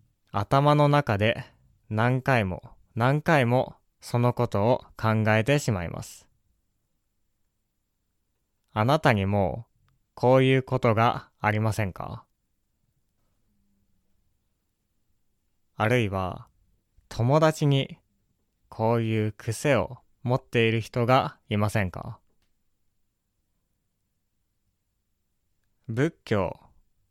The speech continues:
ブリズムでは、このことを二の矢というようです。セカンドアローですね。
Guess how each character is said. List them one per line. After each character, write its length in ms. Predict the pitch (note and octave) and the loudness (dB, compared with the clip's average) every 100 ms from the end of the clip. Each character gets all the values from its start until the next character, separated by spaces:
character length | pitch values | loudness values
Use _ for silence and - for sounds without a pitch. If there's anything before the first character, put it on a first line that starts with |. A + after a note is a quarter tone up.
| _ _ | _ _
ブ 160 | A#2 C3+ | -2 2
リ 160 | D#3 A#2 | 4 4
ズ 120 | G#2+ | 2
ム 120 | G2 | -2
で 120 | F#2 | -4
は、 440 | F2+ F#2+ F2+ A#2+ - _ _ _ _ _ _ _ | -4 -4 -6 -10 -18 _ _ _ _ _ _ _
こ 140 | - | -2
の 160 | B2 C#3 | 0 2
こ 140 | - | 0
と 160 | - A#2 | 2 2
を 280 | G#2+ - D#3 - _ _ - | 4 0 -6 -20 _ _ -6
二 300 | A2 B2 F3 | 2 4 4
の 240 | E3+ A2 | 4 2
矢 400 | F#2+ G#2 A2 D#3 _ _ _ _ _ - | 0 -2 -2 -6 _ _ _ _ _ -2
と 300 | C#3+ - - _ _ | -2 -2 -10 _ _
い 180 | - A#2 | -2 0
う 140 | C3+ C3+ | 4 4
よ 200 | A#2 F#2 | 4 2
う 40 | |
で 140 | - | -6
す。 260 | - - - _ _ _ _ _ _ _ _ _ _ _ _ _ _ _ _ _ _ _ _ _ _ _ _ _ _ _ _ _ _ _ | -14 -16 -20 _ _ _ _ _ _ _ _ _ _ _ _ _ _ _ _ _ _ _ _ _ _ _ _ _ _ _ _ _ _ _
セ 240 | - B2 | -6 -6
カ 200 | - C3+ | 0 0
ン 100 | C3+ | 2
ド 160 | C3 A#2+ | 2 4
ア 100 | G#2+ | 2
ロ 300 | F2+ G#2 A2+ _ _ _ _ _ - | 0 -6 -12 _ _ _ _ _ -6
ー 40 | |
で 80 | G2+ | -6
す 140 | - | -4
ね。 240 | F2+ F#2+ | -8 -8